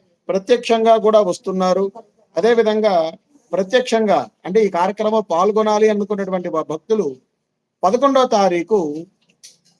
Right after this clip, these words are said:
ఉదయానికల్లా అక్కడికి చేరుకోవాలి. అదేవిధంగా ఉదయం స్వామివారి దర్శనానికి వెళ్ళొచ్చు. దర్శనం చేసేసుకున్న తర్వాత నడవలేనటువంటి వారు, అంటే గిరి ప్రదక్షిణానికి నడవలేనటువంటి వారు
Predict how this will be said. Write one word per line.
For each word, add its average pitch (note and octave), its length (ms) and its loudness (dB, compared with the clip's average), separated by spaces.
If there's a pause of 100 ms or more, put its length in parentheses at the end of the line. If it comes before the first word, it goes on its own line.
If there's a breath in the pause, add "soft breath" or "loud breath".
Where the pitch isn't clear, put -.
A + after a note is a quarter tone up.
(140)
ఉదయానికల్లా G#3+ 840 2 (140)
అక్కడికి F3+ 400 -4
చేరుకోవాలి. F3 540 0 (1000)
అదేవిధంగా A3+ 520 4
ఉదయం G3+ 540 2
స్వామివారి G#3+ 640 2
దర్శనానికి F#3 520 0
వెళ్ళొచ్చు. E3+ 480 -2 (880)
దర్శనం A#3 440 4
చేసేసుకున్న G#3 460 2
తర్వాత F#3+ 400 0
నడవలేనటువంటి A3 920 2
వారు, E3 480 0 (340)
అంటే F#3+ 140 2
గిరి G#3+ 140 0
ప్రదక్షిణానికి A3 540 0
నడవలేనటువంటి F3 640 0
వారు F#3 380 -2